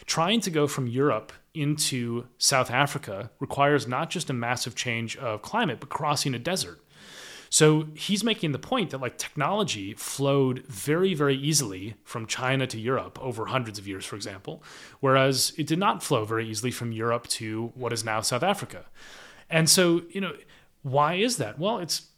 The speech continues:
just totally arbitrary. I mean, you know, the fact that there's a Sahara Desert, it, you know, c-, had there been a slightly, sh-, bi-, you know, ch-, slight change to tectonic plates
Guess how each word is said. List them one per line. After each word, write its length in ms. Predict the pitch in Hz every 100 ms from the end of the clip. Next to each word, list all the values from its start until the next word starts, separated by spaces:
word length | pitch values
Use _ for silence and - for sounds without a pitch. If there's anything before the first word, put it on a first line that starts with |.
| _
just 280 | 175 -
totally 400 | - - 214 247
arbitrary. 680 | 214 226 330 - 98 87 95
I 60 | 131
mean, 280 | 147 156
you 80 | 165
know, 120 | 160
the 260 | 165 160 156
fact 300 | - 180 196
that 60 | 196
there's 180 | 202
a 60 | 196
Sahara 420 | - 147 - 180
Desert, 500 | 156 139 - 113 110
it, 160 | 143 147
you 140 | 160
know, 100 | 143
c-, 560 | - 143 151 135 - 165
had 200 | 127 170
there 100 | 170
been 160 | 156 160
a 40 |
slightly, 420 | - 147 151 165
sh-, 240 | - - 147
bi-, 240 | 147 143
you 180 | 147 147
know, 80 | 113
ch-, 180 | -
slight 280 | - - 165
change 340 | - 156 147 147
to 180 | 135
tectonic 460 | 123 123 120 123 120
plates 460 | - 208 120 -